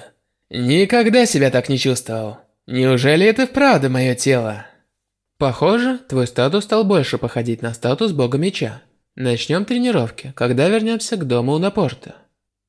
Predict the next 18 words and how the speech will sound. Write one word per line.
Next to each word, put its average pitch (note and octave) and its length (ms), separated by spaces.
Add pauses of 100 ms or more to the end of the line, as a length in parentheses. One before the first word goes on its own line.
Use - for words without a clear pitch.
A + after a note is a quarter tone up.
(100)
После D#3+ 380
всего F3+ 420
этого C3+ 600
он B2 200
правда F#3 380
собрался A3 480
тренироваться? D#3 840 (840)
Сегодня F#3 540
я G#3+ 80
перенесла G3+ 500
настоящую C3+ 680
пытку B2+ 520 (160)
и B2+ 140
хотела E3 420
прерваться G3+ 480
на E3+ 100
заслуженный C#3+ 600
отдых. A#2+ 500